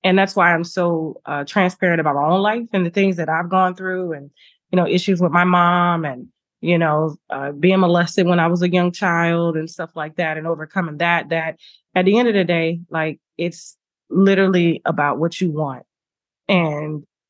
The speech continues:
you know, how it makes you, h-, how you want life to make you feel. You're in charge of that. No one's in charge of your, your agony or your happiness.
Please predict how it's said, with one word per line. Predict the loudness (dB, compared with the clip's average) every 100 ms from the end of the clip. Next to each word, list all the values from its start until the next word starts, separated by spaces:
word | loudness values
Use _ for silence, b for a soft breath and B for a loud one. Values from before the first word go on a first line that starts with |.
| _ _ _ -2
you | 0
know, | 2 0 0 -2 -4
how | -8 -2 0 2
it | 2
makes | 2 0 -2 -10 -6
you, | -2 0 -2 -4
h-, | -8 -6
how | 0 2 2 2
you | 0 0
want | 0 0 0
life | 0 -2 -4
to | -6
make | -6 -6 -4
you | -6
feel. | -4 -4 -4 -6 -12 -16 _ _ _ _ 0
You're | 4 6
in | 4 2 -2
charge | -10 0 2 2 0
of | -6 -6
that. | -10 -8 0
No | 2
one's | 2 0 0
in | -2
charge | -4 -2 0 2 0 -4
of | -4 -4
your, | -2 0 0 -2 -4 -10 _ _ _ -2
your | -2 0
agony | 0 0 2 2 2
or | 0 -2
your | -6 -8
happiness. | -4 -4 -2 -4 -6 -6 -10